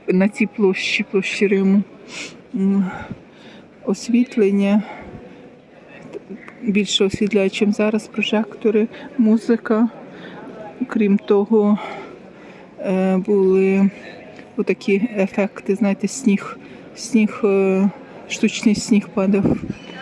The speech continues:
Я дивилася відео, на жаль, вживу я не побачила.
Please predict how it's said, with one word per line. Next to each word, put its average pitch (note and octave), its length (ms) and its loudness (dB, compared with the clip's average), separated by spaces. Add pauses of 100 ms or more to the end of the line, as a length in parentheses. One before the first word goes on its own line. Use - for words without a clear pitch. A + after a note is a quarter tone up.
(680)
Я A3+ 100 2
дивилася G3+ 580 4
відео, F#3 380 2
на F#3+ 160 4
жаль, G3+ 300 2
вживу G#3 400 4
я G#3 160 4
не F#3+ 120 0
побачила. G3 760 0